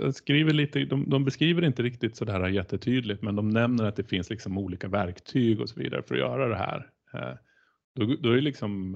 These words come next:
man, man kan ju fråga sig om det är tänkt att det ska lösas liksom i processerna, de systö-, sted-, sys-, stödsystemen som man har i processerna.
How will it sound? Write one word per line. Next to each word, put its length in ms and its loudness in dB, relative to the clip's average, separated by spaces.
man, 280 -8
man 120 -10
kan 120 -6
ju 40 -12
fråga 200 2
sig 140 -2
om 160 -4
det 100 0
är 120 0
tänkt 320 -8
att 80 -10
det 80 -14
ska 160 -10
lösas 720 -2
liksom 560 -10
i 260 -2
processerna, 800 -4
de 180 -4
systö-, 480 -2
sted-, 640 -4
sys-, 300 -8
stödsystemen 1160 0
som 100 -4
man 100 0
har 220 -6
i 60 -8
processerna. 640 -2